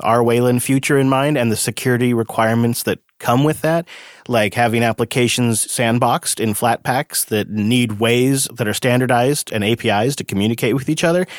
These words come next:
And Pipewire aims to solve all of those problems too. Outside of just the multimedia improvements we've talked about, it's really gonna be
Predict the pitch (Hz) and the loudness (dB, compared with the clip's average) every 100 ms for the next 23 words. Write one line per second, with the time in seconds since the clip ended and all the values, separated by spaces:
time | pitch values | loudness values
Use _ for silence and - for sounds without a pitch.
0 | - - 131 127 170 175 165 139 143 147 | -18 -10 -4 0 0 2 2 2 2 0
1 | 131 - 127 113 127 127 117 101 107 143 | 0 2 2 2 2 2 2 -2 2 4
2 | 165 156 - 120 110 104 90 - - 131 | 4 0 0 2 2 0 -2 -2 0 0
3 | - 117 - - 165 190 165 123 - 127 | 2 0 0 0 2 2 2 0 0 0
4 | - 123 113 120 120 117 156 190 135 113 | 0 0 2 2 2 2 4 4 2 0
5 | 120 110 104 104 - 98 - 101 101 - | 0 0 0 -2 0 0 0 0 -2 -2
6 | - - - - 147 - 165 208 208 180 | -14 -20 -18 -4 -4 0 2 2 2 2
7 | 165 127 139 131 127 123 | 0 0 0 2 2 0